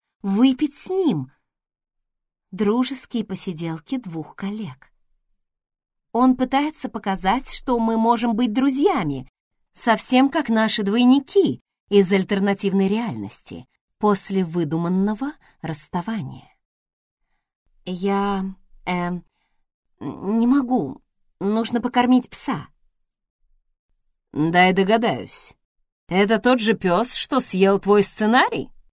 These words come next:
Я хватаюсь рукой за рот. Господи, нет, всё совсем не так. Клянусь, мне правда нужно покормить пса.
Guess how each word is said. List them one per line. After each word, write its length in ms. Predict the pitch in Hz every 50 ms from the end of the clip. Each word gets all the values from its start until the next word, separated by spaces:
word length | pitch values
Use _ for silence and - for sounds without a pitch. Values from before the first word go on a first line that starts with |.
| _ _ _ _ _ _ _ _ _ _ _ _ _ _ _ _ _ _ _
Я 200 | 190 190 196 190
хватаюсь 640 | - - - 151 151 - 185 196 214 233 - - -
рукой 340 | 254 202 - - 156 139 139
за 180 | - 127 120
рот. 320 | 123 120 107 - _ _ _ _ _ _ _ _ _ _ _ _ _ _ _ _ _ _ _ - -
Господи, 720 | 180 175 - 185 175 - - - 185 180 - 170 160 160 160 156 _ _ _ _ _ _ _ _ _ _ _
нет, 460 | - 226 240 254 294 349 254 170 -
всё 220 | - - - 226 214
совсем 440 | - 240 226 - - 285 277 285 285
не 120 | 294 320
так. 400 | - - 392 254 135 - - _ _ _ _ _ _ _ _ _ _ _ _ _ _ _ _ _
Клянусь, 520 | - - 254 262 262 254 240 202 196 - -
мне 220 | 214 220 226 226
правда 480 | 220 - 240 226 247 311 320 320 359 370
нужно 320 | 311 247 208 180 202 202
покормить 540 | 196 208 - 214 214 220 214 180 160 - -
пса. 380 | - - - 262 214 139 131